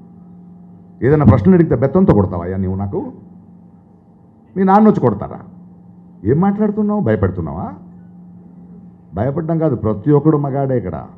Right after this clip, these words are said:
ప్రతి ఒక్కడికి పరువు ఉంది. No, don't, don't threaten us. అలా థ్రెటన్ చేయకూడదు. ఆరు నెలలకు ముందుకు ఇచ్చారు. నేను నిజం చెప్తున్నాను, ఈరోజు శ్రీకాంత్ గారి, నేను కానీ మనమందరూ రాకపోయి ఉంటే, ప్రశ్నించకపోతే ఎలక్షన్స్ ఉండేది కాదండి.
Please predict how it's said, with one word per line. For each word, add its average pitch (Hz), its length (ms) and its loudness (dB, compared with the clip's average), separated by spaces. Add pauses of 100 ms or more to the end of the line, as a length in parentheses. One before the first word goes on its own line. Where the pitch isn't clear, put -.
(1000)
ప్రతి 98 300 2
ఒక్కడికి 160 440 8
పరువు 147 260 0
ఉంది. 131 300 -2
No, 151 340 -2
don't, 139 280 2
don't 160 240 2
threaten - 340 -2
us. 123 140 -10 (1000)
అలా 110 120 -2
థ్రెటన్ 160 380 -4
చేయకూడదు. 87 280 -4 (160)
ఆరు 165 180 2
నెలలకు 175 220 0
ముందుకు 160 300 -2
ఇచ్చారు. 156 320 -6 (180)
నేను 117 320 4
నిజం 135 240 8
చెప్తున్నాను, 131 480 4
ఈరోజు 101 380 4 (1040)
శ్రీకాంత్ 139 460 -2
గారి, 127 280 0
నేను 127 280 0
కానీ 131 200 -2
మనమందరూ 117 560 0
రాకపోయి 120 500 2
ఉంటే, 113 220 -4
ప్రశ్నించకపోతే 117 600 -6
ఎలక్షన్స్ 123 380 -4
ఉండేది 107 260 -4
కాదండి. 67 560 -14